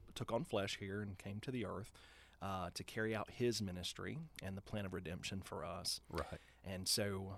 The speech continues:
Speaker 1: uh, where, uh, Matthew and Luke begin with that, Mark begins with, um, John the Baptist proclaiming the coming of the
Speaker 2: Mm-hmm.
Speaker 1: Messiah. Uh, John begins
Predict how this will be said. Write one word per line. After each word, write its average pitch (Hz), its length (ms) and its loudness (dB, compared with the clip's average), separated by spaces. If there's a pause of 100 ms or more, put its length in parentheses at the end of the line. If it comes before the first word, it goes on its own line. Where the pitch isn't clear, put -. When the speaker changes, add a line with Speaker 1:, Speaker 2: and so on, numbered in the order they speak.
(100)
Speaker 1:
uh, 95 260 0 (100)
where, 95 500 0 (180)
uh, 90 200 -2 (120)
Matthew 117 460 2
and 101 200 0
Luke 110 380 2
begin 104 380 0
with 98 160 -4
that, 101 320 -2 (180)
Mark 104 400 2
begins 104 640 0
with, 95 400 -2 (400)
um, 90 540 -2 (200)
John 107 260 2
the 101 80 0
Baptist 104 420 2
proclaiming 104 640 2
the 98 80 -2
coming 92 500 0
of 104 140 6
the 87 60 6
Speaker 2:
Mm-hmm. 95 60 6
Speaker 1:
Messiah. 95 500 4 (420)
Uh, 92 400 0 (140)
John 127 600 6
begins 113 720 2